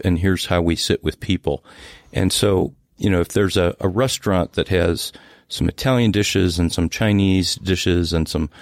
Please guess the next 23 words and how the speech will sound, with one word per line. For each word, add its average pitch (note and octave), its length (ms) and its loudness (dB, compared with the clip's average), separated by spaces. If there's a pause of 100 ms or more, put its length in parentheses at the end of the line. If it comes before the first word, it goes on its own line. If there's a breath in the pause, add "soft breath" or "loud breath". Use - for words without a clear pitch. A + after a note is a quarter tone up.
(280 loud breath)
Swedish B2 460 0
meatballs F2+ 920 0
and E2+ 580 0
American F2+ 680 0
hot F#2 260 -4
dogs E2+ 300 0
and D#2 140 0
burgers, E2 540 0 (500 loud breath)
we G#2 200 2
are F#2+ 100 2
saying E2+ 540 0 (340)
we F#2+ 180 2
don't G2 200 0
have E2+ 400 -2
a F#2+ 60 0
little F2 180 2
bit D#2 120 2
of D2+ 100 0
everything. D#2+ 460 0
We E2 100 2
have E2 360 0 (420 soft breath)
this F#2 440 -2
specific - 800 -4